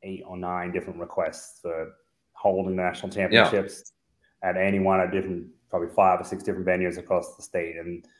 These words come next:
Speaker 1: it's the same answer each time. It's too hot, too many thunderstorms. So we've got to tell a di-, different story. And it's definitely something that we worked on. Um, I think administratively with Eric Guy moving on from the national body,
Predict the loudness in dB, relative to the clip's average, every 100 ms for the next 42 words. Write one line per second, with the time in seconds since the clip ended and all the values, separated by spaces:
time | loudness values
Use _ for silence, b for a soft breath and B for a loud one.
0 | b b b b _ -10 -8 0 2 4
1 | 2 0 -2 -6 -6 -8 -4 -2 -2 -6
2 | -14 0 2 6 6 6 -2 -4 -2 0
3 | 0 -2 -2 -2 -2 -2 0 4 8 8
4 | 6 4 4 6 4 2 -2 -4 -10 2
5 | 4 6 4 0 0 0 0 -2 0 0
6 | -2 -2 -2 0 2 2 2 -4 B B
7 | B _ -8 -6 -4 0 0 -2 -8 _
8 | -6 -2 -2 0 2 2 2 2 2 2
9 | 2 0 0 0 0 0 0 0 2 2
10 | 0 -4 -4 -2 0 0 -2 -2 -2 -2
11 | -10 _ 4 4 6 2 0